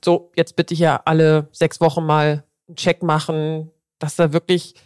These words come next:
jemand wie wir erst losrennen müssen, mit einer Kamera und irgendwie das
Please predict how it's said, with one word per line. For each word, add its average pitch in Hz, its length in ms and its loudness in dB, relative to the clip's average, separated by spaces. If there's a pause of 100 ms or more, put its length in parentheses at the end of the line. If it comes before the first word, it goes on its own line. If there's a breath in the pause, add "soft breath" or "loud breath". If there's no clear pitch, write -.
(300 soft breath)
jemand 170 420 -2
wie 151 140 -6
wir 190 440 2 (220)
erst - 240 -4
losrennen 170 580 0
müssen, 170 480 -4
mit 170 140 -8
einer 170 140 2
Kamera 165 760 0
und - 400 -8
irgendwie 165 260 -4
das 156 260 -6